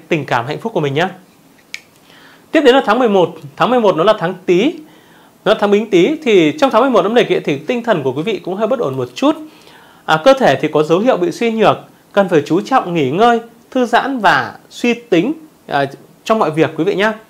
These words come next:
Và cuối cùng là tháng mười hai âm lịch, nó là tháng Đinh Sửu. Trong tháng này thì cái nguồn thu nó mang lại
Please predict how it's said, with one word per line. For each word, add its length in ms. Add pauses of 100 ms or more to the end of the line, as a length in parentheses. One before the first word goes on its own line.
(560)
Và 100
cuối 140
cùng 140
là 120
tháng 140
mười 100
hai 140
âm 80
lịch, 200
nó 60
là 100
tháng 220
Đinh 140
Sửu. 400 (300)
Trong 140
tháng 140
này 220
thì 180
cái 200
nguồn 440
thu 240
nó 80
mang 240
lại 220